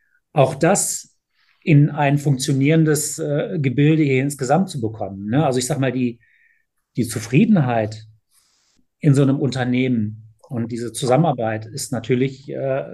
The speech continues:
sehr, sehr wichtig, ist mir auch sehr wichtig. Ähm, und das ist jetzt tatsächlich eine Herausforderung.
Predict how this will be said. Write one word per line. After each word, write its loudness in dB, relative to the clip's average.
sehr, -2
sehr 2
wichtig, 0
ist -8
mir 4
auch -2
sehr -8
wichtig. -8
Ähm, 0
und -6
das -2
ist -4
jetzt -2
tatsächlich -2
eine 0
Herausforderung. -2